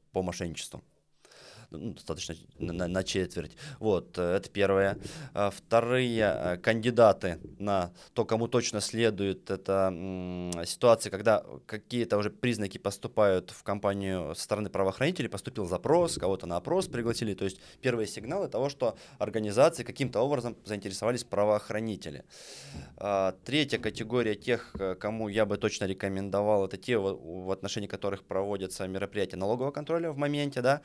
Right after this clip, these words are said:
и есть понимание, что суммы, они могут выйти за лимит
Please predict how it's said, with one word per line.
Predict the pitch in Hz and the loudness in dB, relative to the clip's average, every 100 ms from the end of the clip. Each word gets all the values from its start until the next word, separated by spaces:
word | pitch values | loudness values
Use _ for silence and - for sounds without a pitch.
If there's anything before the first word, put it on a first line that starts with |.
| - - | -12 -4
и | |
есть | 120 127 127 | 0 0 -2
понимание, | 117 120 120 117 110 104 | -4 -2 0 0 0 -2
что | 101 - 113 | -6 -2 -2
суммы, | 107 - 131 113 98 90 - - - | -2 -4 -2 -2 -4 -6 -14 -20 -8
они | 110 110 | -4 -2
могут | 110 104 101 | 0 -2 -2
выйти | 107 120 135 | -4 -4 -4
за | 131 | -2
лимит | 127 131 135 139 | 0 0 0 -4